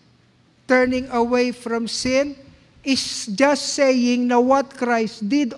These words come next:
on the cross is not enough because you have to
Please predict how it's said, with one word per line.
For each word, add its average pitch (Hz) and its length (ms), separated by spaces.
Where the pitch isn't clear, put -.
on 240 160
the 233 160
cross 220 480
is 247 240
not 285 300
enough 247 340
because 247 480
you 240 80
have 226 320
to 233 320